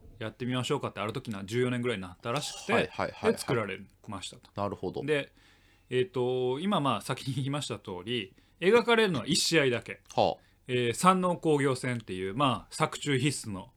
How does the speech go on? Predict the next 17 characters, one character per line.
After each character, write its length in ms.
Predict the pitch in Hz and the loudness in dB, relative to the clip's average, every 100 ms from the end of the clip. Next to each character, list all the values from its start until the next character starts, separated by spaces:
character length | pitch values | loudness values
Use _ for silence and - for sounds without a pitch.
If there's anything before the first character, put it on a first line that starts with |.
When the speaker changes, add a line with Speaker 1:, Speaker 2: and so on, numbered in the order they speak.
| - | -12
Speaker 2:
う 40 | |
ん。 160 | 110 90 | -10 -6
Speaker 1:
あ 540 | - 123 110 107 98 95 | 0 2 2 0 -2 -4
の、 220 | 92 90 | -8 -10
ひ-、 240 | 90 127 127 | -6 -6 -6
え 460 | 165 123 117 - 135 | -8 -8 -8 -12 -10
ー、 20 | |
作 220 | 131 165 - | -2 -2 2
中 140 | 180 | 2
で 80 | 247 | 4
も、 280 | 226 117 92 | 4 2 0
ま 240 | 101 95 | -4 -4
あ、 40 | |
大 200 | 85 123 | 0 2
人 200 | 127 117 | 2 0
気 120 | 98 87 | -4 -12
の、 140 | 82 | -16